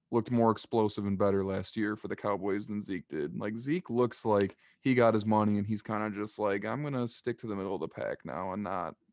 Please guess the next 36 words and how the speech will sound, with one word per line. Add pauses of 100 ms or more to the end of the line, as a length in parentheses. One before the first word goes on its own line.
(240)
you
know,
or
it's
injury.
I
don't
know
what
it
is.
Like,
I,
I
don't
wanna
question
his, (500)
you
know,
motivation
and
ambition
to
be
great, (180)
but,
uh, (300)
he
just
doesn't
look
the
same.
And,
like,